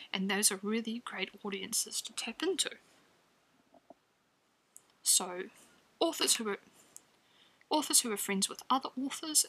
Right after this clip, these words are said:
they share each other's books in their newsletters, they promote each other's books in their Facebook groups, um, they encourage their readers to buy other authors' books. So you'll be doing this too, you'll be encouraging your readers to buy other authors' books, but in turn,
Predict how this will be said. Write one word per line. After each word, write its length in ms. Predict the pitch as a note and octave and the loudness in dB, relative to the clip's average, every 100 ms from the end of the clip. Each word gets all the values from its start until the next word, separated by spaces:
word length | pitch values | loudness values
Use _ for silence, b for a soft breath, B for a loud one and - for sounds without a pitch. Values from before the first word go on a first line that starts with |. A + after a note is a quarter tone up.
| - | 0
they 280 | F#3 F#3+ - | -2 -2 8
share 320 | - - B3 | 10 10 8
each 160 | A3 - | 0 -2
other's 160 | - - | -2 -6
books 340 | - - - | -6 -4 -2
in 80 | G3+ | 0
their 100 | G3 | 0
newsletters, 800 | G#3+ C#4 C#4 C4+ B3+ C4+ B3 - | 2 4 2 0 -2 0 -2 -2
they 80 | F#3+ | -6
promote 500 | - F#3+ F#3+ A3 - | -10 -6 -2 -4 2
each 160 | - | 0
other's 220 | A3 - | 0 -10
books 400 | - G#3+ - - - | -6 -6 -2 -2 -2
in 260 | F#3+ F#3 F#3 | -4 -4 -4
their 320 | F3 F3 G3 B B B | -2 -2 -2 B B B
Facebook 400 | - D4 - C4 | 0 0 0 -6
groups, 540 | - C4 B3+ - - - B B B - | -2 -2 -2 2 2 2 B B B -2
um, 280 | F#3+ F3+ - - | 0 2 -2 -6
they 160 | F3+ - | -4 -4
encourage 580 | G3 - A#3 A3+ G#3+ | -4 -2 0 2 2
their 140 | - G#3 | 2 0
readers 260 | F#3+ F#3 F#3+ | -2 0 0
to 100 | - | 0
buy 400 | - F#3 F#3+ G3 - | -4 -4 0 0 4
other 160 | B3 C4 | 2 2
authors' 380 | G#3 G3 F3 - | -4 -6 -4 -4
books. 480 | C4+ - - - B B B B | -4 -2 0 0 B B B B
So 180 | - G#3 | 0 2
you'll 260 | G3 A#3+ | 2 0
be 120 | B3+ C4+ | 0 -4
doing 300 | G#3 G#3 F#3+ | -2 -2 -2
this 220 | F3 - | 0 2
too, 260 | - B3 | 2 0
you'll 200 | C#4+ B3 | -2 -4
be 120 | G3 G3 | -6 -6
encouraging 640 | F#3+ - F#3 - - F3+ | -6 -6 -4 -4 -6 -6
your 200 | G#3+ B3+ | -6 -4
readers 340 | B3 F#3+ F#3 - | -2 -4 -2 -2
to 80 | - | -2
buy 140 | F#3 F#3 | -4 -2
other 200 | F#3+ G3 | -2 -4
authors' 300 | F#3+ F#3+ - | -10 -10 -8
books, 340 | - - - - | -8 -10 -6 -6
but 160 | - G#3 | -6 -4
in 160 | G#3 | 0
turn, 480 | G3+ - B3+ F#3+ G#3+ | 0 2 0 2 0